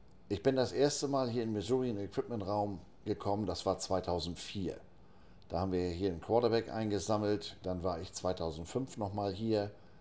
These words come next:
äh, und regelmäßig dann ab zweitausendsechs. Da habe ich mein erstes Summercamp hier gearbeitet. Seitdem haben sie den alten Equipment Room zweimal umgebaut und inzwischen sind wir im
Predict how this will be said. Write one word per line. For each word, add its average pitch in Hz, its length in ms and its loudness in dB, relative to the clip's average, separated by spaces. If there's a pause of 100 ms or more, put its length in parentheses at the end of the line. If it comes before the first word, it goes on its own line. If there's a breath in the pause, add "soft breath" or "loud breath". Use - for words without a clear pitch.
(560 loud breath)
äh, 92 220 -2
und 87 280 -4
regelmäßig 107 720 2
dann 98 220 2
ab - 240 -4
zweitausendsechs. 85 920 -2
Da 90 100 -4
habe 90 120 -4
ich - 80 -10
mein 85 120 -4
erstes 80 340 -6
Summercamp 104 500 -4
hier 101 140 0
gearbeitet. 92 580 -2 (760 loud breath)
Seitdem 120 640 6
haben 123 160 4
sie 104 160 -2
den 92 280 0 (180)
alten 131 360 2
Equipment 123 540 -2
Room 95 280 -2
zweimal 127 500 0
umgebaut 123 720 2
und 107 260 -4
inzwischen 107 540 -2
sind 98 260 -4
wir 98 300 2
im 87 400 -4